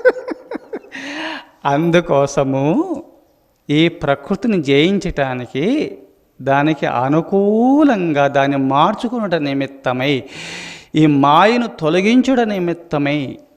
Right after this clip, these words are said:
నీకు శాంతిని ప్రాప్తించాలంటే గురువు యొక్క సలహాలు తీసుకోవాలి ముందు.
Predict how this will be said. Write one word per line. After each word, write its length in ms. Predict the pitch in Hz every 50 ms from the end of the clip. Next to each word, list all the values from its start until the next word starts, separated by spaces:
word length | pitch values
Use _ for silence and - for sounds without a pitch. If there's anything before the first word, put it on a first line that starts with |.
| _ _ _ _ _ _ _ - 151
నీకు 220 | 165 170 170 196
శాంతిని 600 | - - - - 160 165 190 220 226 - 254 247
ప్రాప్తించాలంటే 1300 | - - - 160 156 180 196 - - - 226 240 226 - 214 202 185 180 180 180 160 - 175 185 190 185
గురువు 420 | 147 123 127 143 170 196 233 254
యొక్క 260 | 240 240 226 - -
సలహాలు 540 | 170 - - 160 151 151 143 123 147 147 170
తీసుకోవాలి 640 | - - 147 127 - - - 135 123 117 113 113
ముందు. 300 | 113 113 117 120 120 -